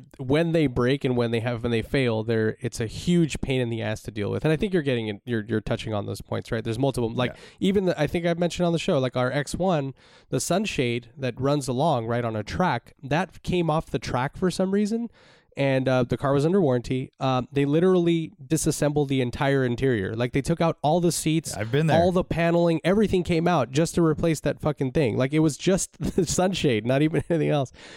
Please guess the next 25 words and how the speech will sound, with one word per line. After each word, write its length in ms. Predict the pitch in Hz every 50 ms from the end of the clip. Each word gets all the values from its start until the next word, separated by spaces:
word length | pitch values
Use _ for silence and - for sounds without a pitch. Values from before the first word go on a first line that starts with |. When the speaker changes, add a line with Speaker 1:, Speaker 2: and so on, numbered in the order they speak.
| - -
Speaker 2:
Yeah. 120 | 113 113
Speaker 1:
Um, 480 | 107 165 147 147 139 139 135 139 - - _ _ _ _ _
Speaker 2:
Yeah. 120 | - 135
Speaker 1:
but 240 | 147 160 156 151 - _ -
Speaker 2:
And 180 | 135 135 143 165
then 160 | 175 160 156 143
they 80 | 151 147
make 160 | 147 143 -
sunshades 420 | - 151 147 143 - 151 139 127
that 120 | 123 117 - 113
aren't, 280 | 113 120 139 - - _ _ _ _
are 240 | - - 110 113 117
not 340 | 113 110 113 123 - 120 104
blackout. 640 | - 95 98 104 - - 156 165 180 185 - - -
They're, 300 | 110 104 101 98 95 90 - _ _ _ _ _ -
they 120 | - 104
are, 180 | 110 117 113 101
like, 220 | 95 92 87 -
netting, 400 | 98 87 95 107 127 165 180 196
Speaker 1:
Mm-hmm. 240 | 214 - 139 135 127 - - _ _
Speaker 2:
and 160 | - 110 107 -
so 100 | 120 110
it's 160 | - - 113
never 340 | 107 104 107 127 131 147 143
fully 680 | - - - - 113 117 131 135 135 135 139 147 -